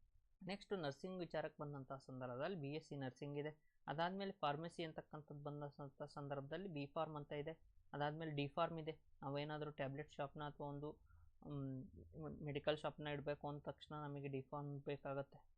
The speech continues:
ಡಿಫಾರ್ಮ್ ಕೋರ್ಸ್ ಬೇಕಾಗತ್ತೆ. ಇದು ಫೋರ್ ಇಯರ್ಸ್ ಇರುತ್ತೆ, ಇದು ಟೂ ಇಯರ್ಸ್ ಇರುತ್ತೆ. ಕ್ಲಿಯರ್ ಆಗಿ ನೋಡ್ಕೊಳ್ಳಿ. ನೆಕ್ಸ್ಟ್ ಫಿಸಿಯೋಥೆರಪಿ. ಫಿಸಿಯೋಥೆರಪಿ ಅಂತಾನೂ ಇದೆನಾ ಅಂತಂದ್ರೆ ಎಸ್, ಫಿಸಿಯೋಥೆರಪಿ. ಯಾಕೆಂದ್ರೆ ಈಗ ನೆಕ್ಸ್ಟ್ ಬರ್ತಕ್ಕಂತಹ ತುಂಬಾ ಇಂಪಾರ್ಟೆಂಟ್ ಆದಂತಹ ಒಂದು,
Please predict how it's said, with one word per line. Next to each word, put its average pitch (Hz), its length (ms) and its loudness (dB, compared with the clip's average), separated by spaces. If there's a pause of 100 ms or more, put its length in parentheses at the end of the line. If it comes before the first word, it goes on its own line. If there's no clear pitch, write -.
(200)
ಡಿಫಾರ್ಮ್ 143 320 -2
ಕೋರ್ಸ್ - 320 -2
ಬೇಕಾಗತ್ತೆ. 139 520 -4 (260)
ಇದು 143 280 0 (160)
ಫೋರ್ 147 200 4
ಇಯರ್ಸ್ 151 240 2
ಇರುತ್ತೆ, 143 340 -2
ಇದು 147 140 2
ಟೂ 139 180 2
ಇಯರ್ಸ್ 143 280 2
ಇರುತ್ತೆ. 143 260 -4
ಕ್ಲಿಯರ್ 139 340 0
ಆಗಿ 147 100 -2
ನೋಡ್ಕೊಳ್ಳಿ. 139 380 -2 (280)
ನೆಕ್ಸ್ಟ್ 180 220 -2
ಫಿಸಿಯೋಥೆರಪಿ. 151 1040 4 (240)
ಫಿಸಿಯೋಥೆರಪಿ 196 680 6
ಅಂತಾನೂ 170 440 2
ಇದೆನಾ 147 420 2
ಅಂತಂದ್ರೆ 139 380 0
ಎಸ್, 147 160 2 (280)
ಫಿಸಿಯೋಥೆರಪಿ. 143 640 0 (280)
ಯಾಕೆಂದ್ರೆ 156 460 0
ಈಗ 147 100 0
ನೆಕ್ಸ್ಟ್ 151 320 -2
ಬರ್ತಕ್ಕಂತಹ 151 680 -2
ತುಂಬಾ 143 320 0
ಇಂಪಾರ್ಟೆಂಟ್ 143 540 0
ಆದಂತಹ 143 680 -4
ಒಂದು, 143 320 -2